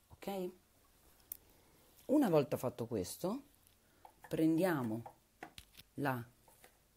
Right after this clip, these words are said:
tempera alimentare nera, sempre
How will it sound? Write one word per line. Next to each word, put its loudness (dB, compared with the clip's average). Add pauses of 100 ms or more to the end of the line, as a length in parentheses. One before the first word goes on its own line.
(600)
tempera 0 (1400)
alimentare -2 (200)
nera, -2 (2500)
sempre 0